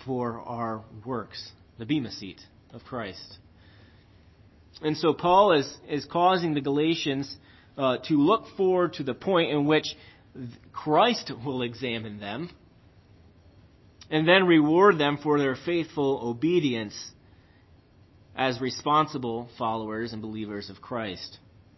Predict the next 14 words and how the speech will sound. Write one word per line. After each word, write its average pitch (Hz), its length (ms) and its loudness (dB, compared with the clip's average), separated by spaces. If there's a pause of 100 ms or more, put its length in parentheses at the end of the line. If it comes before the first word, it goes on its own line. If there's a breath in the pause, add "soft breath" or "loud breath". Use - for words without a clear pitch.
(1500)
And 160 180 2
in 156 140 2
doing 185 320 6
so 143 240 2
then, 135 420 0 (200)
in 139 200 0
this 156 220 2
present 175 480 2
time, 160 440 4 (220 loud breath)
Paul 156 200 6
then 156 180 2
is 147 140 0
exhorting 156 600 2
them 135 280 0